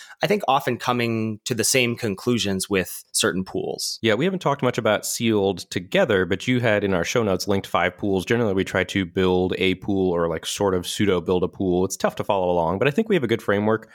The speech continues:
Speaker 2: uh, for you to be able to follow along this time around. Um, but we built those five pools, and three of them were almost identical. Two of them we had slightly different builds. Um, but I think in general, because we're approaching it the same way and we have similar card evaluations,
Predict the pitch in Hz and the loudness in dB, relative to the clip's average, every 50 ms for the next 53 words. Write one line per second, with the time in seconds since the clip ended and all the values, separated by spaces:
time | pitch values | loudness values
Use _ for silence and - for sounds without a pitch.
0 | - - - - - - 92 90 - 110 104 95 90 98 90 - 101 98 95 90 | -20 -20 -20 -16 -8 -6 -6 -4 0 0 0 0 2 0 0 0 0 -2 -4 -6
1 | - - 147 147 123 - - 90 85 85 82 87 87 87 85 85 87 85 - - | -4 -2 -2 -2 -2 0 0 0 2 2 2 2 2 2 2 0 -2 -4 -4 -2
2 | - 92 90 90 87 87 87 90 92 _ - - - - - _ _ - - 101 | -2 0 2 2 2 2 2 0 -2 _ -12 -20 -20 -20 -20 _ _ -6 -2 0
3 | 98 95 92 92 - - 110 104 - _ _ _ _ - - 139 139 139 160 165 | 0 0 0 -2 0 -2 -2 -2 -4 _ _ _ _ -6 -2 -2 0 0 0 0
4 | 165 - 120 - - - 113 110 _ - 123 120 123 123 127 113 104 107 101 98 | 2 0 0 0 -2 -4 -4 -4 _ -2 0 0 2 2 2 2 2 0 2 2
5 | 98 90 - - 135 135 117 107 92 101 104 101 101 101 98 98 95 92 92 95 | 0 -2 -2 -2 2 2 2 2 2 2 2 2 2 2 2 4 2 2 2 0
6 | 98 - - 92 85 101 104 113 113 - 117 113 113 117 113 - - 208 185 131 | -2 -2 -2 0 0 2 2 2 0 2 2 2 2 0 0 0 0 0 2 2
7 | 117 110 104 101 104 95 92 92 - - 95 90 85 90 87 104 - - 101 95 | 2 2 2 2 2 0 0 -2 -2 0 0 0 0 0 -2 -2 -2 0 -2 -2
8 | - 101 98 98 95 98 98 107 - - _ _ - 98 92 87 87 87 - 113 | 2 2 2 4 4 2 0 -4 -10 -12 _ _ -12 -8 -6 -4 -4 -2 0 -2
9 | 113 120 - 202 175 143 - - _ _ _ _ - - 127 127 107 - 123 127 | -2 0 -2 -2 -2 -4 -4 -12 _ _ _ _ -4 -2 0 0 0 2 0 2
10 | 120 104 95 90 87 87 87 90 - - _ _ _ _ _ - - 95 - - | 2 2 2 2 2 2 2 0 -2 -6 _ _ _ _ _ -6 -6 -6 -4 -2
11 | - 131 117 101 101 95 95 92 90 87 87 87 87 - - - 151 143 - - | -2 0 0 0 -2 -2 0 2 4 4 4 2 0 -2 -2 -4 -4 -4 -4 -6
12 | 120 113 - - 110 107 104 98 95 98 101 95 92 - - - 104 90 82 82 | -8 -6 -4 -2 0 0 2 2 2 2 2 0 0 -2 -2 -2 -2 0 -2 -2
13 | - - 139 120 92 82 85 85 82 82 82 85 82 - - 92 87 85 87 - | -2 -2 -2 -2 0 0 0 0 2 2 0 0 0 0 -2 -4 -4 -4 -6 -10